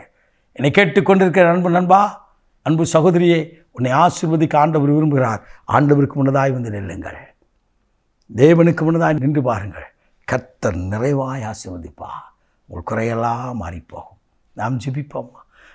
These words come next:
மகா பரிசுத்தமுள்ள தகப்பனே, இந்த அற்புதமான வேலைக்காய் ஸ்தோத்திரிக்கிறோம். இன்றைக்கும் தகப்பனே, வட்டி கொடுத்து, ஆண்டவரே,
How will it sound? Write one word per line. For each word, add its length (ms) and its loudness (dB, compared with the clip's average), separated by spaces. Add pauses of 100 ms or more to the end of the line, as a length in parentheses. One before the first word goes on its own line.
மகா 340 0
பரிசுத்தமுள்ள 640 -8 (120)
தகப்பனே, 420 -20 (440)
இந்த 160 -2
அற்புதமான 720 0
வேலைக்காய் 520 -8
ஸ்தோத்திரிக்கிறோம். 800 -18 (360)
இன்றைக்கும் 560 -2 (340)
தகப்பனே, 600 -10 (280)
வட்டி 380 -10
கொடுத்து, 440 -10 (840)
ஆண்டவரே, 600 -6